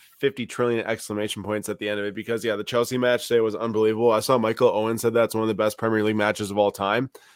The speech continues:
Um, I didn't say it. Michael Owen said that, but it was a really good match. It was back and forth action. One,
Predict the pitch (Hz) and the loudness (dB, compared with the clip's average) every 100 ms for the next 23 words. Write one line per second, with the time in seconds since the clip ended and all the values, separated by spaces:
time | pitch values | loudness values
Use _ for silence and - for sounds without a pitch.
0 | - - 113 107 98 98 95 - - 113 | -20 -4 0 2 0 -4 -8 -10 -4 -2
1 | 113 117 113 113 110 113 110 104 101 104 | 0 4 4 4 0 0 0 0 -2 -4
2 | 101 104 - _ _ _ 127 127 - _ | -2 -2 -4 _ _ _ 4 6 4 _
3 | _ 135 135 180 160 120 143 135 120 117 | _ 2 6 6 6 6 6 6 4 2
4 | 107 98 82 - - - - 120 120 107 | 0 -4 -6 -12 -16 -14 -8 -4 -4 -2
5 | 120 120 120 123 117 120 107 110 110 - | 2 2 0 -2 0 2 2 2 0 -2
6 | 110 107 107 113 120 117 107 | -2 0 0 2 4 2 -2